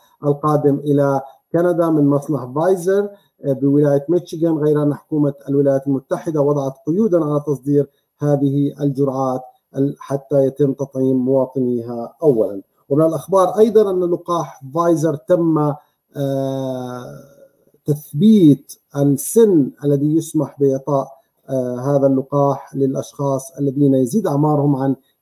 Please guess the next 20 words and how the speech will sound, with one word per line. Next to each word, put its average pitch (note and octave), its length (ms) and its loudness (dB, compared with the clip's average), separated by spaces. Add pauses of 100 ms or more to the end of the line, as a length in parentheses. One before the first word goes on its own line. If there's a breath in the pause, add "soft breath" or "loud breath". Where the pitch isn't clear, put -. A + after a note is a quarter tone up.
(120)
اثني F#3+ 420 0
عشر C#3+ 600 -2 (120)
عامًا C#3 400 2
لأول E3 680 2
مرة، C3 480 0 (360 soft breath)
آه، B2 500 -2
في C#3 340 0 (140)
كندا. A#2 360 0
هذا C3+ 200 -4
أول E3 360 4
لقاح D3 480 0
يتم C#3 400 0 (320)
إعطاؤه C3 540 -4
للأطفال E3+ 880 0
ب-، C#3+ 100 -10
آه، C3 300 -6
بعد C3 260 0
سن C3+ 360 -2
الثانية B2+ 480 -2
عشر. A2 320 -10